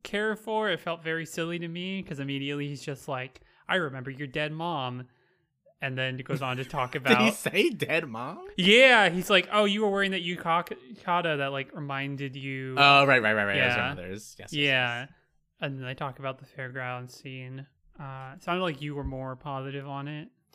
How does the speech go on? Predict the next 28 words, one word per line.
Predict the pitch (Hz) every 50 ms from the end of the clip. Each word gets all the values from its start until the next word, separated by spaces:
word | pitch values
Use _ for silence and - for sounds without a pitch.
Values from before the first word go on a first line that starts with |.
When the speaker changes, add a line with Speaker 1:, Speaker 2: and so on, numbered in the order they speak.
| _ _ _ _ - 175
Speaker 2:
Yeah, | - 247 247 254 254 247 214
I | 233 240
mean, | 240 233 202
I, | - 185 180 170 -
I'd | 147 160 156 143
like, | 165 180 190 -
I | 135 139
would | 147 156
have | 160 151
liked | 160 143 110
more | 113 107 107 104 104 104 110
of | 117 110
this | 127 127 127 135 - - -
sooner | - - - 156 147 143 143 147 147 147
if | 151 147
they | - 113
were | 104 101
really | 101 101 101 98 101 101
trying | 98 - - 107 95 101 101 101
to | - 101 95 92 - _ _ _ _ - -
pitch | - - 110 - - - - - - - - - _ _ _ _ _ -
Akane | 101 95 92 - - 101 95 92
and | 92 92
Junpei | 101 98 98 95 110 104 101 104 104
as, | 107 104 -
like, | 95 95 - - - 73 78
a | 98
romantic | 95 92 95 95 92 - - 139 135